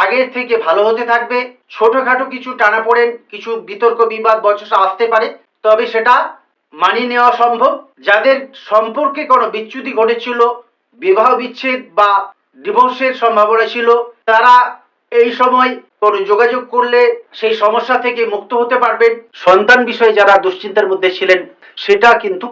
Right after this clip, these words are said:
কেটে যাবে, অর্থাৎ আপনার সন্তান বিষয়ে দুশ্চিন্তা লাঘব হবে, সন্তানের উন্নতি হবে, তার স্বাস্থ্য, লেখাপড়া বা তার ভবিষ্যতের কোনো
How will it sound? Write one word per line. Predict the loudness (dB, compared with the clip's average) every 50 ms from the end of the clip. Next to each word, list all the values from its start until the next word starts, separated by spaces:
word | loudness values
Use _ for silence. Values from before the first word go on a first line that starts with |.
| 0
কেটে | 2 4 4 6 6 6
যাবে, | 6 6 4 4 2 2
অর্থাৎ | 0 2 4 4 4 4 2 0 0
আপনার | 2 2 2 2 2 0
সন্তান | -2 0 0 -2 -2 -2 -2
বিষয়ে | -4 -2 -2 -2 -2
দুশ্চিন্তা | -4 -10 -14 -12 -12 -6 0 0 2 2 2
লাঘব | 2 2 2 2 4 4
হবে, | 4 2 0 -4 -6 _ _ _ _ _ _ _ _ _ _ -6 -2
সন্তানের | 0 0 2 2 0 0 0 -2 -4 -6
উন্নতি | -6 -4 -4 -4 0 2 4 4
হবে, | 4 2 0 -4 -6 -18 _ _ _ _ _ _ 2
তার | 4 4 4 4 2 0 -8 _ _ _ _ _ _ -6
স্বাস্থ্য, | -2 0 0 0 -2 -2 0 0 0 0 -2 -4 -4
লেখাপড়া | 0 0 2 4 6 6 6 6 4 2 -2 -12 _ _ _ _ _ _ _ 0
বা | 2 2 4 4
তার | 4 2 0 -2
ভবিষ্যতের | -6 -6 -6 -4 -4 -2 0 2 2 2 2 0 -4 _ _ _ _ _ _ _ _ -2
কোনো | 0 2 2